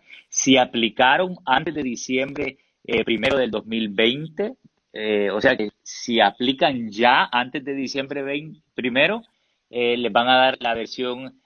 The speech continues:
actual del examen. Así que solo aquellos que aplican después de diciembre primero del dos mil veinte le van a dar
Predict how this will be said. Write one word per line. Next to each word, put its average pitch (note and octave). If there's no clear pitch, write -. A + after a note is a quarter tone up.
actual C3+
del A#2
examen. F2+
Así G#2
que B2+
solo C#3
aquellos D3+
que -
aplican C3+
después C3+
de D#3+
diciembre D3
primero C#3+
del C#3+
dos C#3
mil C#3
veinte D#3
le B2
van A#2
a A#2+
dar A#2+